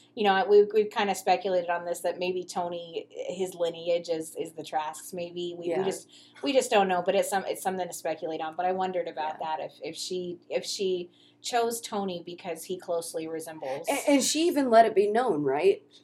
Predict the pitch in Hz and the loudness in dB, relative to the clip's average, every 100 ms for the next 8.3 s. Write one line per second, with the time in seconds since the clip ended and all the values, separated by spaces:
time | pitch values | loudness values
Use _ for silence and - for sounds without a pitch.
0 | _ - 202 - 202 196 190 202 170 180 | _ 2 4 6 6 6 6 2 2 2
1 | 190 196 - 214 240 226 254 240 247 226 | 0 -2 2 6 6 6 2 2 2 2
2 | 180 185 - 202 185 156 - - - 214 | 4 2 2 4 4 2 -2 -10 -6 -2
3 | 196 180 190 185 180 180 180 170 175 156 | 2 2 2 2 0 -2 -4 -2 0 -2
4 | - 170 175 147 - - _ _ _ _ | -6 -2 2 2 2 -6 _ _ _ _
5 | _ _ _ - - 214 185 156 180 165 | _ _ _ -16 -6 0 0 2 0 0
6 | 165 175 160 165 160 160 139 147 175 160 | 0 -2 0 0 0 -2 -2 -2 -2 -2
7 | - 165 151 147 156 147 165 170 190 185 | -6 -8 -6 -6 -6 -4 -6 -6 -4 -4
8 | 180 - | -4 -8